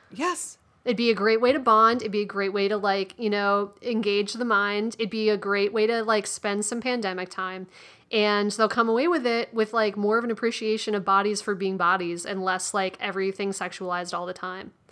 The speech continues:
Speaker 1: Yes.
Speaker 2: Enjoy.
Speaker 1: Yeah.
Speaker 2: Enjoy
Speaker 1: She,
Speaker 2: that.
Speaker 1: Bra, Bra Believer is embarrassed for the girl. Like, she,
Speaker 2: Right.
Speaker 1: but I think she's embarrassed, <laughs> actually. Like,
Speaker 2: Yeah,
Speaker 1: Bra
Speaker 2: yeah, yeah,
Speaker 1: Believer's
Speaker 2: she
Speaker 1: embarrassed.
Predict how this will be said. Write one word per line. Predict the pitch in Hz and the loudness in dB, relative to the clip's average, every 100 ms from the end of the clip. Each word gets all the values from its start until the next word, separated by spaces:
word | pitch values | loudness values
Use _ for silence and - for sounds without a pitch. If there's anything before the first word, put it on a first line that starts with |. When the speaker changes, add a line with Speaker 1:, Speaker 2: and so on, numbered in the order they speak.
| - | -10
Speaker 1:
Yes. | 247 302 - - - _ _ _ - | -2 0 0 -4 -10 _ _ _ -2
Speaker 2:
Enjoy. | 214 254 185 | 2 2 2
Speaker 1:
Yeah. | 190 _ - - - | -8 _ -20 -12 -2
Speaker 2:
Enjoy | 208 233 | 0 2
Speaker 1:
She, | |
Speaker 2:
that. | 208 190 | 4 6
Speaker 1:
Bra, | 269 302 269 - | 8 8 4 0
Bra | 240 262 | 8 10
Believer | 285 330 247 226 240 240 233 | 8 4 0 0 2 2 2
is | 226 196 | 0 0
embarrassed | 196 165 175 190 202 196 - - | -2 0 0 2 0 -2 -6 -10
for | - - 240 214 208 196 | -14 -4 2 4 4 2
the | 190 | -2
girl. | 170 170 - - - - - | -4 -6 -8 -12 -14 -18 -4
Like, | 208 196 | 0 0
she, | - - 269 | 0 0 2
Speaker 2:
Right. | 208 185 185 - | 4 4 2 -2
Speaker 1:
but | 208 240 | 2 6
I | 226 220 226 | 8 8 6
think | 214 285 285 302 - - - - _ - | 2 -2 -4 -4 -12 -20 -20 -20 _ -14
she's | - 220 196 | -8 -4 -4
embarrassed, | 170 170 - - - - - - - - _ | -6 -10 -10 -10 -12 -12 -14 -14 -20 -20 _
<laughs> | - 427 762 740 659 - | -4 -4 -6 -8 -8 -6
actually. | 185 170 - 175 175 - - - 247 | -4 -4 -6 -10 -10 -12 -14 -14 2
Like, | 254 175 | 4 6
Speaker 2:
Yeah, | 285 | 10
Speaker 1:
Bra | 226 | 12
Speaker 2:
yeah, | 208 | 12
yeah, | 185 175 | 8 4
Speaker 1:
Believer's | 180 208 | 2 2
Speaker 2:
she | 214 | 4
Speaker 1:
embarrassed. | 196 196 196 214 - | 4 2 2 -2 -4